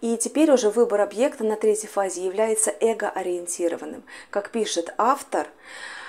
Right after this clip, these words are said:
это истинные и настоящие объектные отношения, когда уже объект, другой человек, важен сам по себе, а на него ребенок не смотрит сквозь некую призму.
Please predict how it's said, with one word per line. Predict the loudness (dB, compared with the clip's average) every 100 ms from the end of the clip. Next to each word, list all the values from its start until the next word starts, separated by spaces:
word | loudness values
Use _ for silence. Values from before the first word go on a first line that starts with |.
| -16 -18 -20 -20 _ 2
это | 2 2 4 4 4 -2
истинные | -2 0 0 0 0 -2 -6 -6 -6 -2
и | 0
настоящие | 0 2 4 6 4 2 -2
объектные | -2 0 -2 -2 -8
отношения, | -6 -8 -6 -4 -4 -4 -6 -8 -14 -20 -2
когда | 0 4 2 4
уже | 0 -2 -2
объект, | -2 -4 -6 -8 -2 -2 -4 -14 -20 _ _ 0
другой | 2 4 0
человек, | -2 -6 -4 -4 -4 -6 -16
важен | -4 0 0 0 0
сам | 0 0 -4
по | -4
себе, | -4 -4 -4 -6 -12 -20 -20 -6
а | -2 0
на | 2
него | 4 4 4
ребенок | 4 4 2 0 -2
не | -4
смотрит | 0 2 2 2 -2 -6 -20 -6
сквозь | -4 2 6 6 6
некую | 4 4 0
призму. | 2 2 2 2 -2 -10